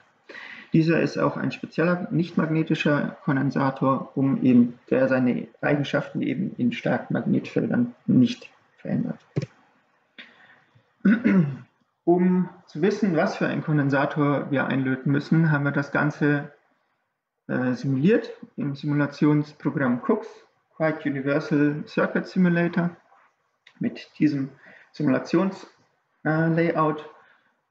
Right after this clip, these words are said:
Und haben das mit einem Parameterdurchlauf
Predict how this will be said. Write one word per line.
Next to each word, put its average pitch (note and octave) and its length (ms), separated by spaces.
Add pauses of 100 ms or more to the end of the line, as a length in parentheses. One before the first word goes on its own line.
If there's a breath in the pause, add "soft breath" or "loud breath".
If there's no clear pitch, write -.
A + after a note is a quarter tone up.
(140)
Und C#3 200
haben D3 260
das C#3+ 300
mit C#3 200
einem - 220
Parameterdurchlauf D3 1080